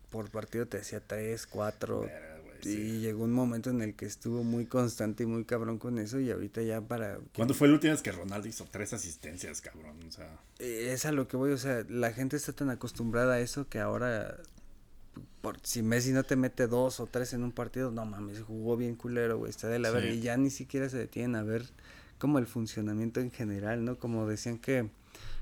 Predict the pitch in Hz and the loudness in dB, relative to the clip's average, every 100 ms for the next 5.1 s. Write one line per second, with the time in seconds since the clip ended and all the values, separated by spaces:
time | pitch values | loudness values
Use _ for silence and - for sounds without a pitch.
0 | - 110 113 123 120 123 120 117 117 117 | -2 -2 0 0 2 4 4 4 6 6
1 | 117 117 - 120 120 - 120 113 123 - | 6 4 2 2 2 0 2 2 0 0
2 | 117 117 113 107 107 101 107 107 110 - | 0 0 2 4 4 4 2 0 -2 -2
3 | 107 117 110 110 117 - 113 - 113 - | -2 0 0 2 0 0 -2 0 0 2
4 | 208 - 131 113 107 101 120 117 117 127 | 6 6 8 6 4 4 2 4 4 8